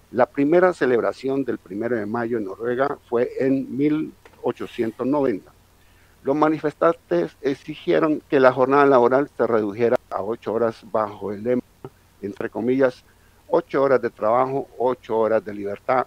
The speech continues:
ocho horas de descanso", cierro comillas. Las jornadas laborales largas,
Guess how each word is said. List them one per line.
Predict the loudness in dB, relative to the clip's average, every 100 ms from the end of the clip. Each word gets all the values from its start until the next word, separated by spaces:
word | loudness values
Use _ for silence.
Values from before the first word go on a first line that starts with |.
| _
ocho | -8 -6 -4
horas | -4 -4
de | -6
descanso", | -8 -6 -4 -4 -4 -8 -8 -6
cierro | -6 -6
comillas. | -8 -10 -10 -16 _ _ _ _ _ _
Las | -2 -2
jornadas | -2 0 2 2
laborales | 2 2 2 2 0 0
largas, | 0 0 -2 -4 -6